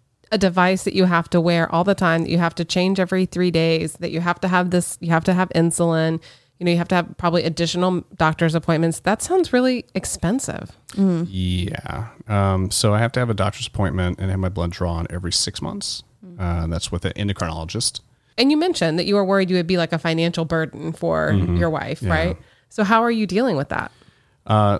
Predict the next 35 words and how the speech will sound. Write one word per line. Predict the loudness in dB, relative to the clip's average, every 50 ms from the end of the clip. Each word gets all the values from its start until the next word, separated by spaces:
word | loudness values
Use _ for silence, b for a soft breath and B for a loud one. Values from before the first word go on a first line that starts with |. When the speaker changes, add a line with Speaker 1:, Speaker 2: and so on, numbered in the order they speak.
| -2
Speaker 3:
well, | -4 -2 0 2
let | 2 2
me, | 0
let | 0 -2
me | -2
expand | -2 -2 -2 0 0 0 2
a | 0
little | 0 -2
bit | -2 -4 -6
more | -6 -4 -4
on | -4
the | -6
cost. | -6 -6 -6 -4 -4 -4 -6 -6 -4 -4
Speaker 1:
Yeah. | -4 -2 -2 -2
Speaker 3:
Uh, | -2 -2 -2 -2 -2
so | 0 0 0 0 0
the | 0 0
insulin | 0 0 0 0 -2 -2
pods | -2 0 0 0 2 2 0 0 0 -2 -2 -4 -4
are, | -4 -4 -2 -2 -2 -2 -2 -2 -2 -2 -2 -4 -6 -8 -8
um, | -8 -8 -6 -8 -8 -8 -8 -10 -10 -12 -14 -12
before | -10 -10 -10 -10 -12 -8 -2 -2 0 2
my | 2 0
insurance | 0 0 -2 -2 -2 -4 -4 -4
kicks | -6 -6 -6 -4 -2
in, | -2 -2 -2 -4 -6 -10 _ _ _ _ _ _ _ _ -4
uh, | -2 0 0 0 -2
we | -2 -4
basically | -4 -2 -2 -2 0 -2 -2 -4
pay | -4 -4 -4 -4
two | -4 -6 -6
thousand | -4 -4 -2 -2 -2 -4
dollars | -4 -4 -2 -2 -4 -4 -4 -6 -4 -4 -6 -6 -6
a | -6
year. | -6 -6 -6 -6 -6 -6 -8 -8 -10 -10